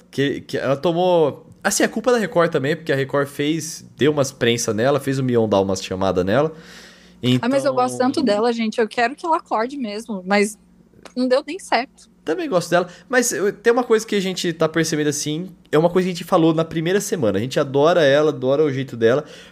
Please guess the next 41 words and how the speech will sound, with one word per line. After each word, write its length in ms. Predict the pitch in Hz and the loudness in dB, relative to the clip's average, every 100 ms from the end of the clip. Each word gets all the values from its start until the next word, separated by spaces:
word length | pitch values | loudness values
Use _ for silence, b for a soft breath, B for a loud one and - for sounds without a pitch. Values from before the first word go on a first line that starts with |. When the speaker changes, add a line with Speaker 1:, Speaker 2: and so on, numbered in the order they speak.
| _ | _
Speaker 1:
porém, 440 | 180 180 151 165 185 - | 2 4 4 2 0 -4
conviver 680 | 185 190 180 147 127 180 | 0 0 0 -2 2 2
com 180 | 220 190 | 2 2
ela 160 | 156 160 | 4 4
deve 180 | 170 165 | 2 0
cansar, 640 | 202 202 - - 85 - - | -2 0 0 0 -2 -6 -6
e 80 | |
a 60 | 131 | -2
galera 240 | 185 175 | 0 0
tá 140 | 180 185 | -2 -6
cansando 520 | 185 170 - 98 82 | -8 -8 -8 -8 -6
Speaker 2:
É 100 | 285 | 0
o 60 | 254 | 0
que 80 | - | 0
tá 80 | 294 | -2
acontecendo, 460 | 359 - 277 254 | -2 -4 -4 -2
Speaker 1:
de 80 | 208 | -2
Speaker 2:
né? 280 | 214 190 185 | -2 0 0
Speaker 1:
É. 80 | 170 | -2
Speaker 2:
Você 80 | |
viu 220 | 208 247 233 | -2 -2 0
que 60 | |
ela 120 | 196 | 0
brigou 300 | 190 202 214 | 0 2 2
com 140 | 208 202 | 0 -4
o 20 | |
Lipe 340 | 208 220 - | -4 -2 -4
também? 420 | - 190 202 185 - _ _ _ | -4 -2 -2 -4 -10 _ _ _
Speaker 1:
É, 240 | 139 143 113 | 0 2 2
então, 340 | 131 85 85 | -2 -4 -4
é, 220 | 127 180 | -2 -4
deve 220 | 175 202 247 | -2 -4 -4
Speaker 2:
Ela 120 | - | -4
Speaker 1:
cansar, 220 | 220 214 | 0 0
Speaker 2:
foi 100 | 208 | 2
lá 60 | 202 | 2
Speaker 1:
o 20 | |
Speaker 2:
fazer 80 | - 220 | 2 0
Speaker 1:
jeito 60 | 220 | 0
Speaker 2:
umas 100 | 220 | -2
Speaker 1:
dela 140 | 240 | 0